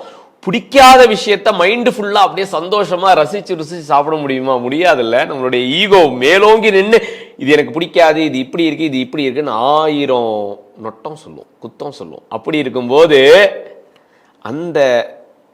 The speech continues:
ஈகோவுடைய எக்ஸ்பெக்டேஷன்ஸ், அந்த fruit of action, fruit of action, action is eating, fruit is result of that action. ஈகோக்கு பிடிச்சது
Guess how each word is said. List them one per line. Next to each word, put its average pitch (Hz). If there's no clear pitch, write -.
ஈகோவுடைய 135
எக்ஸ்பெக்டேஷன்ஸ், -
அந்த 131
fruit 160
of 113
action, -
fruit 156
of 135
action, 110
action 165
is 143
eating, 117
fruit 151
is 185
result 190
of 165
that 110
action. 90
ஈகோக்கு 156
பிடிச்சது 170